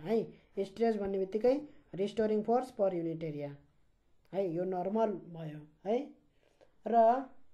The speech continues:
टेन्जेन्सियल भनेको कस्तो भन्दाखेरि, टेन्जेन्सियल भनेको कस्तो भन्दाखेरि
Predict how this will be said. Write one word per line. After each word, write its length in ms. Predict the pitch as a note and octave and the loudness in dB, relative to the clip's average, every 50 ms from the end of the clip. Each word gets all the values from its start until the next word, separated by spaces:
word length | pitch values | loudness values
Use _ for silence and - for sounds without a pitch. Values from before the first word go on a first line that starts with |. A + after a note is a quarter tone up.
| - - - - - - | -20 -20 -20 -16 -4 -2
टेन्जेन्सियल 520 | A#3 A#3+ A#3+ A#3+ B3+ B3+ B3+ C4 C#4 C4+ | 0 0 2 0 0 -2 2 2 4 4
भनेको 380 | C4 A#3+ A3 A3 G#3+ G#3 G#3+ G#3+ | 4 2 2 2 0 0 0 0
कस्तो 340 | G#3+ A3 G#3+ G#3+ - A#3+ A#3 | 0 -2 -2 -2 -2 -2 -2
भन्दाखेरि, 540 | G#3+ F#3 F3+ F3+ F3+ F3 - F#3 F#3+ A3+ C4 C#4+ C4+ - - - _ _ - - - - _ _ _ _ _ _ _ - _ - - | -2 -2 -4 -6 -6 -6 -6 -2 0 0 0 0 -2 -6 -12 -20 _ _ -20 -20 -20 -20 _ _ _ _ _ _ _ -20 _ -10 -6
टेन्जेन्सियल 520 | F#3+ G3 G3+ G#3 A3 A3 A3 A3 A#3+ A#3 | -4 -4 -2 -2 -2 -2 -2 0 0 0
भनेको 340 | G#3+ G3 F3+ F3+ F3+ F#3 F#3+ | 0 0 -2 -4 -6 -6 -8
कस्तो 320 | - F3+ F3+ - - G#3+ F#3+ | -8 -8 -10 -8 -6 -6 -6
भन्दाखेरि 420 | E3+ D#3+ D#3+ D#3 D#3+ D#3+ E3+ G3 | -4 -4 -6 -6 -6 -6 -6 -6